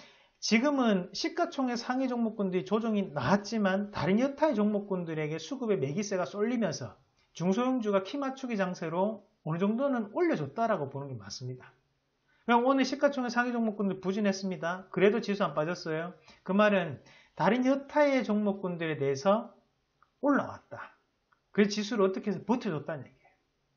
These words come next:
그러니까 종목별 장세긴 한데, 순환배 장세긴 한데 지금 키 맞추기 시장이 펼쳐지고 있다. 그렇게 보는 게 좀 더 적당하지 않나 말씀을 드리도록 하겠습니다. 그래서 시장은 전 여전히 좀 긍정적으로 봅니다.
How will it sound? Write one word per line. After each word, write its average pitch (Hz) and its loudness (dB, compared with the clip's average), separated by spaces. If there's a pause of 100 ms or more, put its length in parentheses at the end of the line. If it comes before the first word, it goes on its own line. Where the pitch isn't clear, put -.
(340)
그러니까 196 0
종목별 254 4
장세긴 165 -4
한데, 131 -4
순환배 220 0
장세긴 233 0
한데 175 -4 (140)
지금 180 -6
키 - -6
맞추기 233 -2
시장이 180 -6
펼쳐지고 147 -8
있다. - -14 (340)
그렇게 226 0
보는 135 -8
게 175 -6 (200)
좀 156 -6
더 180 -2
적당하지 190 0
않나 151 -4 (380)
말씀을 143 -6
드리도록 135 -8
하겠습니다. 131 -10
그래서 160 -8
시장은 190 0 (280)
전 156 -4
여전히 196 0 (440)
좀 156 -10
긍정적으로 208 2
봅니다. 123 -8